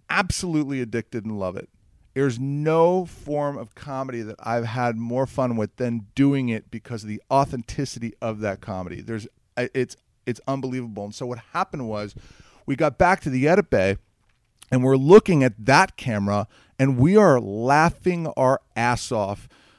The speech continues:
And it's so real and contagious that we realized, "Oh my God, once you show that to an audience, they can't help to laugh."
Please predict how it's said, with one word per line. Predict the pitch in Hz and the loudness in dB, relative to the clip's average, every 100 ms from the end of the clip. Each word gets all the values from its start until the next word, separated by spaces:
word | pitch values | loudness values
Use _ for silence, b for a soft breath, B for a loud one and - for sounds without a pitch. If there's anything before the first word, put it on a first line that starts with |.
| b b - | b b -4
And | 143 | -2
it's | 143 | -2
so | - - - 196 254 | -6 -4 4 6 6
real | 240 202 208 214 220 | 4 2 6 10 10
and | 185 147 | 8 -2
contagious | - 151 147 - 190 247 240 110 107 113 - - b b b b b | 0 0 0 -2 0 2 2 2 0 0 -4 -10 b b b b b
that | 151 | 6
we | 175 165 | 8 6
realized, | 175 240 233 151 127 123 123 - - _ _ - | 6 4 6 6 6 4 0 -4 -20 _ _ -6
"Oh | 180 208 | -2 0
my | 185 135 | 0 -2
God, | 107 170 196 135 | -2 -2 2 0
once | 107 147 202 - - | 0 -2 -2 -4 -8
you | 147 | -10
show | - - 160 175 208 | -10 -8 -4 -4 -4
that | 123 90 - | -4 -6 -8
to | 113 | -10
an | 107 | -6
audience, | 131 202 139 101 107 - b b | -2 0 0 -4 -8 -14 b b
they | 117 127 | 0 2
can't | - 180 180 | 0 -4 -2
help | 156 226 - | 0 -2 -2
to | - | -6
laugh." | 107 92 98 | -4 -4 -6